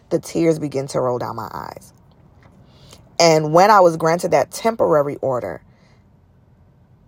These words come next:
it was like, it was a sigh of relief because it was like, "Wow, they believe me.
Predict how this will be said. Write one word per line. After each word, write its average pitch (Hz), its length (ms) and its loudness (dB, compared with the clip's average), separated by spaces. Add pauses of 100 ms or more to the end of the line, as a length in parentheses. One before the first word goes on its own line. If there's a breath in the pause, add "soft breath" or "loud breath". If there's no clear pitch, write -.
(500)
it 185 140 6
was 160 160 0
like, 151 500 2
it 180 80 4
was 151 200 0
a 147 80 -4
sigh 196 280 4
of 180 120 6
relief 160 340 -4
because 165 220 -4
it 156 60 2
was 156 100 -2
like, 147 180 -2
"Wow, 147 520 0 (260)
they 160 140 2
believe 151 500 -6
me. 127 260 -14